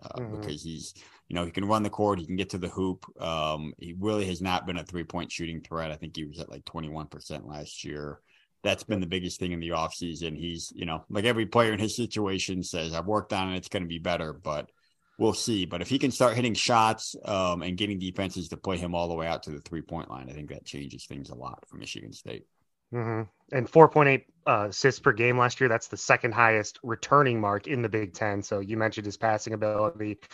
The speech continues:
Speaker 2: He did knock down a couple shots in that exhibition game, which I think was encouraging for Michigan State. And then the only other thing with him, man, is just playing under control. I mean, we saw a
Speaker 1: Mm-hmm.
Speaker 2: couple times in the, uh, in the, uh, exhibition against Grand Valley where he's trying to take guys on one on five, and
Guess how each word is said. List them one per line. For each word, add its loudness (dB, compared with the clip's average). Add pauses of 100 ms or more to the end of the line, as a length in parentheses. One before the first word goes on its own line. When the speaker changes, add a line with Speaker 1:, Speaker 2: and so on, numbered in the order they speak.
(180)
Speaker 2:
He -2
did 10
knock 12
down 12
a 6
couple 6
shots 6
in 2
that 2
exhibition -2
game, 2 (340)
which 0
I 10
think 2
was 4
encouraging 6
for 0
Michigan 0
State. 6 (280)
And 4
then 8
the 10
only 10
other 8
thing 6
with 4
him, 6
man, 6
is -2
just -4
playing 6
under 4
control. 0
I -2
mean, -4
we 2
saw 8
a 8
Speaker 1:
Mm-hmm. -4
Speaker 2:
couple 0
times 4
in 0
the, 0
uh, 4 (720)
in 4
the, 4
uh, 8
exhibition 2
against -2
Grand 4
Valley 8
where 2
he's -4
trying 4
to -4
take -2
guys 0
on 4
one 2
on 2
five, 6
and -4